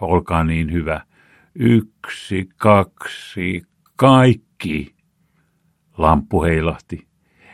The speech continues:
Viittavalkeat edempänä jo muuttuvat. Vihellys veturista. Juna poissa. Magbin risteys, sanoi matkustaja, vetäen molemmilla käsillään villaisen kaulaliinansa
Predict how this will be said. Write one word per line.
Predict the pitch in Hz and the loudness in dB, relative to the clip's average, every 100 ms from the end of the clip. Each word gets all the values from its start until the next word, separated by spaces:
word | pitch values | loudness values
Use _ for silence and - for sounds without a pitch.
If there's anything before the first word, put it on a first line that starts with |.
| - | -2
Viittavalkeat | 90 98 85 - 90 85 85 85 - 85 - | 4 4 4 0 -2 0 0 -2 -4 -4 -4
edempänä | 92 87 82 82 78 80 | -4 -2 -4 -6 -6 -4
jo | 82 | -4
muuttuvat. | 87 95 87 - 92 80 - _ _ _ _ 90 | -2 -4 -6 -6 -8 -8 -12 _ _ _ _ -2
Vihellys | 87 82 78 82 - | 0 0 -2 -4 -4
veturista. | 92 87 82 78 76 - 92 - _ _ _ _ _ _ | -6 -6 -8 -10 -12 -12 -12 -12 _ _ _ _ _ _
Juna | 95 82 80 82 | 0 0 0 -2
poissa. | 87 71 62 - - - _ _ _ _ _ _ _ _ _ _ _ _ _ _ _ _ - | -2 -4 -6 -14 -18 -20 _ _ _ _ _ _ _ _ _ _ _ _ _ _ _ _ -4
Magbin | 113 170 - 92 113 95 | -2 -2 -4 -2 0 0
risteys, | 107 151 - - - 73 113 - - _ _ _ _ _ _ _ | 0 -2 -4 -10 -12 -12 -12 -16 -20 _ _ _ _ _ _ _
sanoi | - - 73 73 | -10 -6 -4 -4
matkustaja, | 71 80 - 87 - 92 90 87 _ _ 92 | -4 -6 -8 -14 -8 -6 -6 -8 _ _ -2
vetäen | 87 - 82 78 82 | -2 0 -2 -2 -2
molemmilla | 90 87 80 80 78 - | 0 0 0 -4 -6 -6
käsillään | 92 85 90 80 78 82 80 | -6 -4 -4 -4 -4 -6 -4
villaisen | 95 87 82 78 - 82 | -2 -2 -2 -6 -10 -14
kaulaliinansa | - 90 82 78 71 73 76 90 | -4 -2 0 -2 -8 -12 -14 -16